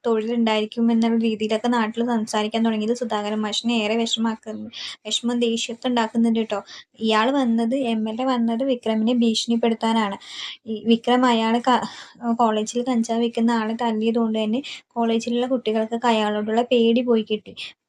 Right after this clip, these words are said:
പോയി. അതുകൊണ്ട് തന്നെ ഇനി അയാൾക്ക് അവിടെ കഞ്ചാവ് വിൽക്കാനോ അല്ലെങ്കിൽ റൗഡീസം കാണിക്കാനോ ഒന്നും പറ്റില്ല.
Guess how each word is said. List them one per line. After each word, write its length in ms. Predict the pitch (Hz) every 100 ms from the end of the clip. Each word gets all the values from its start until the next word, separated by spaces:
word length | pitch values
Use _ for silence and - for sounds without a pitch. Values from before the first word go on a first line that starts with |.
| -
പോയി. 300 | 240 220 185 -
അതുകൊണ്ട് 360 | 220 220 220 220
തന്നെ 220 | 220 240
ഇനി 200 | 247 233
അയാൾക്ക് 360 | 240 226 226 240
അവിടെ 200 | 220 233
കഞ്ചാവ് 420 | 240 226 220 220
വിൽക്കാനോ 360 | 226 226 220 214
അല്ലെങ്കിൽ 300 | 220 214 214 226
റൗഡീസം 460 | 220 214 220 240
കാണിക്കാനോ 420 | 233 220 220 226 220
ഒന്നും 200 | 214 226
പറ്റില്ല. 380 | 247 233 233